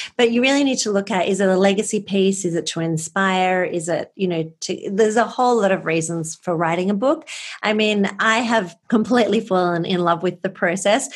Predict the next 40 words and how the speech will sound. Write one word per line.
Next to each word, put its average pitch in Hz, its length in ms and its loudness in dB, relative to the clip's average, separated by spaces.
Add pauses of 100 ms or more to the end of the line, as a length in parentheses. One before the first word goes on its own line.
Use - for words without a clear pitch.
(200)
For - 100 -2
me, 202 320 4
I 214 140 0
find 190 260 2
it 180 100 -2
very 175 360 0
cathartic. 196 760 -2
I'm 196 160 2
like, 170 300 0
whatever 185 320 2
I'm 175 140 -2
going 170 340 0
through, 190 140 -2
I'm 180 100 -2
like, 175 140 -4
"Oh," 220 360 -2
it 220 200 2
becomes 247 420 0
gamified 208 720 0
for 254 140 -4
me. 240 340 2 (320)
Like 196 300 0
when 202 100 2
I 190 240 0 (100)
broke 208 300 0
my 202 160 2
office, 208 460 -2
so 214 100 2
after 190 400 0
seventeen 185 640 0
years 180 240 2
of 170 140 -6
bricks - 260 -4
and 185 100 -2
mortar, 180 340 0
I 175 120 0
decentralized 180 840 -2
my 175 100 -2
office 196 400 -2
in 175 320 -2